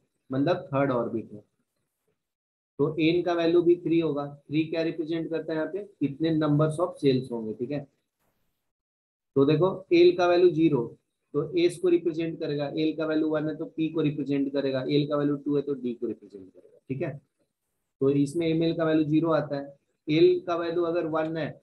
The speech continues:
तो तीन रेंज आएगा, एक माइनस वन, ज़ीरो, एक वन। तो यहाँ पे देखो माइनस वन, ज़ीरो, वन लिखा है, ठीक है।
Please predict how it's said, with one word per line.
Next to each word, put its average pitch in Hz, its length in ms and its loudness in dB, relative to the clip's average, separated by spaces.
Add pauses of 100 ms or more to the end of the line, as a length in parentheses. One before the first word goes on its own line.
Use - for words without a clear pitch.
(640)
तो 139 60 -2
तीन 180 360 -2
रेंज 170 260 2
आएगा, 147 220 0
एक 143 200 0
माइनस 143 440 -2
वन, 143 240 -2
ज़ीरो, 135 340 0
एक 127 180 -4
वन। 110 180 -6 (180)
तो 123 80 -2
यहाँ 120 140 -2
पे 127 100 -6
देखो 127 300 -2 (360)
माइनस 135 400 2
वन, 156 260 -2
ज़ीरो, 131 320 2
वन 123 240 -2
लिखा 104 220 -8
है, 104 60 -16
ठीक 120 220 -8
है। 143 80 -4